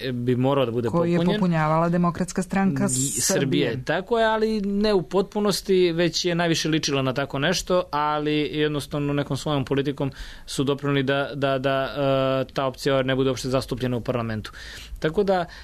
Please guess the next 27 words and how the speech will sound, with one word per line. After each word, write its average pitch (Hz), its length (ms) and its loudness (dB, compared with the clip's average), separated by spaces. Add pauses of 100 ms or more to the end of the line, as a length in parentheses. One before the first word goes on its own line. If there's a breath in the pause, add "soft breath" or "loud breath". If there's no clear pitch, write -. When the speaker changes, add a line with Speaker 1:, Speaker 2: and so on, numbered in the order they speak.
(120)
Speaker 1:
e, 135 160 0
mislim 160 440 0
da 147 300 0
neće 160 360 -2
možda 180 200 0
za 156 100 2
godinu 147 540 2
ili 139 240 2
dve, 143 260 0
ali 123 220 0
u 127 60 0
nekom 160 280 -2
narednom 165 280 -2
periodu 156 300 0
će 147 160 0
definitivno 147 600 0
doći 156 300 0
do, 139 300 2
do 139 100 -2
stvara-, 151 520 -4
prekompozicije 139 880 -2
na 117 220 -4
celoj 151 320 0
političkoj 131 360 -2
sceni, 147 360 -2
do 131 180 2
no-, 135 280 0